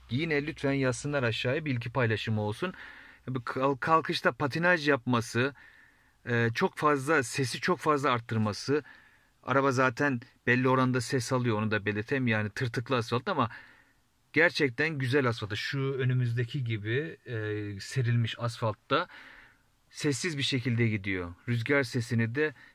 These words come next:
belli oranda alıyor. Benim otobanda çektiğim yakıt tüketimi videosunda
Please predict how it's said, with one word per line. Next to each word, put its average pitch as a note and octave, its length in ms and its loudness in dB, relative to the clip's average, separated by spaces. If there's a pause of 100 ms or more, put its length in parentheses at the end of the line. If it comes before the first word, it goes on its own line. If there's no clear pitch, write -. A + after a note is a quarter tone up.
(120)
belli C3 220 2
oranda A2+ 360 2
alıyor. C#3 320 -2
Benim D3+ 240 -2
otobanda D#3 500 0
çektiğim C3+ 540 -2
yakıt C3 300 -2
tüketimi C3 540 -2
videosunda B2+ 680 -2